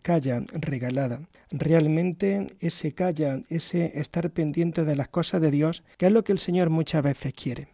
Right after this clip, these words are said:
A raíz de todo esto, pues bueno, pues con ver o hacer una pequeña crítica a lo que muchas veces nos podemos encontrar dentro de, de nuestras iglesias, y es precisamente con el tema de las redes sociales. ¿Y por qué lo digo? Pues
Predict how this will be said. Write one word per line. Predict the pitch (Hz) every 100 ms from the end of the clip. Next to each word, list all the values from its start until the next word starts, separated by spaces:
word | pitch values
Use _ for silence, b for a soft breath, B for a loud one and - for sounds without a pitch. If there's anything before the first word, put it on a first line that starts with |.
| _
A | - 160
raíz | 170 240
de | 233 220
todo | 202 165
esto, | 175 175 - 190 -
pues | 156 151
bueno, | 156 170 165 180 202 165
pues | 151 131
con | - 131 139 135 127
ver | 170 202 196 - _ _
o | 139
hacer | 139 185 196
una | 196
pequeña | 156 151 180 160
crítica | 139 180 175 156 156 151 - _ _
a | 160
lo | 151
que | 165
muchas | 208 - 208
veces | 202 - 196
nos | 190
podemos | - 147 175 165
encontrar | 151 135 131 127 156 165 147
dentro | 131 147 - 143
de, | 131 127 117
de | 135 135
nuestras | 131 131 - 131
iglesias, | 120 214 208 - 151 - b -
y |
es | 180
precisamente | 202 202 214 - 170 175 175 190
con | - 156
el | 135 135
tema | 156 165 175
de | 147 143
las | 131
redes | 151 160 139
sociales. | - 135 220 190 120 - _ _
¿Y | 175
por | 180 175
qué | 240 208
lo | 160
digo? | 196 135 123 139
Pues | -